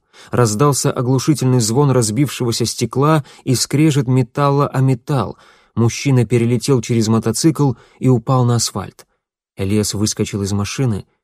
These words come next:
сунул руку в карман и достал нож Бруно. Здоровяк в кожаной куртке стоял на четвереньках и лихорадочно пытался встать. Шапка соскочила, из пореза на лбу шла кровь.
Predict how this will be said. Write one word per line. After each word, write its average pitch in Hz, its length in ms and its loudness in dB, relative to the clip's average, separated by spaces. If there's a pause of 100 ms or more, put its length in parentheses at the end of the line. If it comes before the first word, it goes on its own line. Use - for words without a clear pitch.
(140)
сунул 123 400 0
руку 120 240 -2
в - 100 -8
карман 123 440 0
и 127 160 -2
достал 127 420 0
нож 123 260 0
Бруно. 113 500 -2 (520)
Здоровяк 107 500 -4
в - 80 -16
кожаной 107 400 0
куртке 120 400 -2
стоял 113 400 0
на 110 120 2
четвереньках 113 720 -2 (260)
и 120 100 -4
лихорадочно 120 640 0
пытался 123 440 -2
встать. - 480 -4 (400)
Шапка 117 400 -4
соскочила, 131 800 -2 (240)
из 113 160 -2
пореза 120 360 0
на 120 200 2
лбу 113 260 0
шла 127 320 -2
кровь. - 480 -6